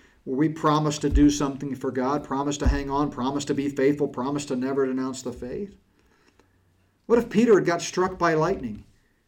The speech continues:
before the cock crowed, after his second denial, but before his third?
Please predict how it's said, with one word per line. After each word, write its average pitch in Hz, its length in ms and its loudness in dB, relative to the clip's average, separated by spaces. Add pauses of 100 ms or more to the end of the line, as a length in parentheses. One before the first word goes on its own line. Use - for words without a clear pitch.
(140)
before 156 540 2 (400)
the 143 120 -6
cock 165 280 -8
crowed, 110 400 -8 (600)
after 151 260 -2
his 139 120 0
second 165 440 -2
denial, 147 500 -4
but 127 160 -8
before 139 380 0
his 120 140 -4
third? 139 360 -6